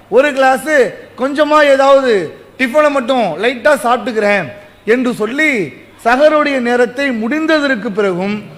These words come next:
குறைவான உணவு, சில பேர் ஏழு மணிக்கு எந்திரிச்சிருப்பாங்க, சில பேர் எட்டு மணிக்கு தூங்கி எந்திரிப்பாங்க, எந்திரிச்சவங்க கூட விடிசகர் என்ற பெயர்ல உணவை சாப்பிட்டு நோன்பை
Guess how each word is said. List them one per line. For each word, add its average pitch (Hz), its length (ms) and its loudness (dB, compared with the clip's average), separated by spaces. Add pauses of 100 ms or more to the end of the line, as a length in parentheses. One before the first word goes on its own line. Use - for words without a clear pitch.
(200)
குறைவான 302 580 2
உணவு, 247 320 0 (160)
சில 240 180 2
பேர் 269 180 -2
ஏழு 277 300 6
மணிக்கு 269 320 -2
எந்திரிச்சிருப்பாங்க, 214 640 -4 (500)
சில 254 160 4
பேர் 285 200 2
எட்டு 226 180 -4
மணிக்கு 277 340 -2
தூங்கி 269 280 -4
எந்திரிப்பாங்க, 226 500 -2 (480)
எந்திரிச்சவங்க 254 680 -2
கூட 240 140 0 (580)
விடிசகர் 269 600 2
என்ற 240 220 0
பெயர்ல 196 440 0 (500)
உணவை 262 640 2
சாப்பிட்டு 233 680 0 (140)
நோன்பை 285 400 0